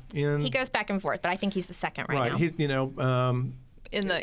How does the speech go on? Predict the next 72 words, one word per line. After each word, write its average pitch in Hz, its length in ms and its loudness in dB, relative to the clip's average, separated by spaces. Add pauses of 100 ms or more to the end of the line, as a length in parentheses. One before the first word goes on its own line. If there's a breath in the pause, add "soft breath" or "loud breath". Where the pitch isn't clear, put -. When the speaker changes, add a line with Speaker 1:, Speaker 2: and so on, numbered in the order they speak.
Speaker 3:
in - 80 2
Speaker 1:
mar-, 151 100 2
Speaker 3:
Congress. 180 440 -2
Speaker 1:
married 151 300 2
into 151 280 2
Speaker 3:
Mm-hmm. 131 140 0
Speaker 1:
the 123 120 4
Speaker 3:
Yes. 123 100 -2
Speaker 1:
Clear 143 140 2
Channel 135 300 0
Radio 127 440 4
fortune, 127 640 0
and, 117 400 0 (360 loud breath)
you 131 80 0
know, 131 60 4
he 127 140 2
could 131 160 -2
self-finance 131 600 0
a 117 40 0
race. 127 480 2 (380 loud breath)
But 156 120 -2
you'd 170 140 2
have 208 120 0
to 143 80 -2
spend 165 280 0
a 123 60 0 (100)
ton 143 260 0
of 139 60 2
money 127 260 2
to 113 100 -2
catch 147 260 -2
up 131 80 -2
with 117 120 -6
Cruz 123 280 0
just 147 340 0
on 131 180 2
name 131 220 2
I 117 140 0
D, 110 260 0
Speaker 3:
Also, - 180 0
Speaker 1:
and 131 60 4
Speaker 3:
does 143 80 2
Speaker 1:
then 160 80 2
Speaker 3:
he 170 80 4
Speaker 1:
you 151 60 2
have - 80 0
Speaker 3:
even 302 140 4
Speaker 1:
to 220 60 4
Speaker 3:
want 220 180 4
it? - 0 - (120)
Speaker 1:
prosecute - 120 0
a - 20 0
Speaker 3:
I 262 40 2
mean, 277 180 4
Speaker 1:
race. 240 140 0
Speaker 3:
he 330 120 2
has, 294 200 -2 (100)
so, 226 360 0
so 240 400 0 (140)
talk 320 240 2
us 359 100 -2
through 226 140 0
some 202 200 0
of 202 60 2
the 185 80 2
names 170 340 -4
who 185 80 -2
have 165 100 -2
been 165 200 -4
floated 175 640 -2
as - 160 0
possible, 170 720 -2